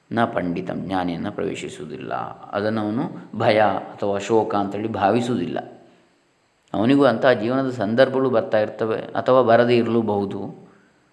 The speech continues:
ಧನಾತ್ಮಕವಾಗಿದ್ದವನಿಗೆ ಜೀವನದಲ್ಲಿ ಎಲ್ಲ ಧನಾತ್ಮಕವಾಗಿ ನಡೆದು ಬಿಡ್ತದೆ, ಋಣಾತ್ಮಕತೆ ಬರೋದು ಕಡಿಮೆ ಜೀವನದಲ್ಲಿ. ಗೆಲುವನ್ನು ಮನಸ್ಸಿನಲ್ಲಿ ಚಿಂತಿಸ್ತಾ ಇದ್ದರೆ ಸದಾ ಅವನಿಗೆ ಗೆಲುವೇ ಉಂಟಾಗ್ತದೆ. ಯದ್ ಭಾವಂ ತದ್ಭವತಿ ಅಂತೇಳಿ ಹೇಳಿದ ಹಾಗೆ.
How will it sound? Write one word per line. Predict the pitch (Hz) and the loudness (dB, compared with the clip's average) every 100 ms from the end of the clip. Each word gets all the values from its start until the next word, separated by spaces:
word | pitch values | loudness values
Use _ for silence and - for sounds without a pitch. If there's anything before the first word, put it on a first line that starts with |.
| _ _ _ _ - | _ _ _ _ -6
ಧನಾತ್ಮಕವಾಗಿದ್ದವನಿಗೆ | 101 127 135 139 135 131 123 113 120 123 131 107 123 196 247 - _ _ _ _ _ _ _ _ _ - | 2 2 2 2 4 4 2 0 2 2 0 -2 -6 -8 -14 -18 _ _ _ _ _ _ _ _ _ -6
ಜೀವನದಲ್ಲಿ | 135 139 139 135 | -2 0 0 2
ಎಲ್ಲ | 139 | 2
ಧನಾತ್ಮಕವಾಗಿ | 135 120 139 135 139 135 135 | 2 2 0 0 2 2 2
ನಡೆದು | 120 123 | 0 0
ಬಿಡ್ತದೆ, | 120 - - - - - | -2 -4 -12 -16 -14 -6
ಋಣಾತ್ಮಕತೆ | 110 120 117 113 113 | -2 0 -2 -4 -2
ಬರೋದು | 113 104 104 | -2 -2 -2
ಕಡಿಮೆ | 101 98 98 98 - | -4 -4 -6 -8 -12
ಜೀವನದಲ್ಲಿ. | 104 98 92 95 71 - - _ _ _ - | -8 -6 -4 -6 -10 -14 -20 _ _ _ -4
ಗೆಲುವನ್ನು | 107 120 135 135 139 127 | 4 6 6 4 4 2
ಮನಸ್ಸಿನಲ್ಲಿ | 120 120 123 120 | 0 0 -4 -4
ಚಿಂತಿಸ್ತಾ | 113 - - 107 | -6 -6 0 0
ಇದ್ದರೆ | 95 95 | 0 -4
ಸದಾ | 98 90 87 98 - - - | -8 -6 -6 -8 -12 -20 -8
ಅವನಿಗೆ | 143 139 | -4 0
ಗೆಲುವೇ | 117 123 127 | 2 4 4
ಉಂಟಾಗ್ತದೆ. | 107 98 90 - 90 | 2 -2 -6 -8 -8
ಯದ್ | 101 95 | -6 0
ಭಾವಂ | 101 117 117 | 2 2 0
ತದ್ಭವತಿ | 98 98 95 90 | -4 -2 -2 -2
ಅಂತೇಳಿ | 82 - | -6 -8
ಹೇಳಿದ | - - | -8 -10
ಹಾಗೆ. | - - | -10 -12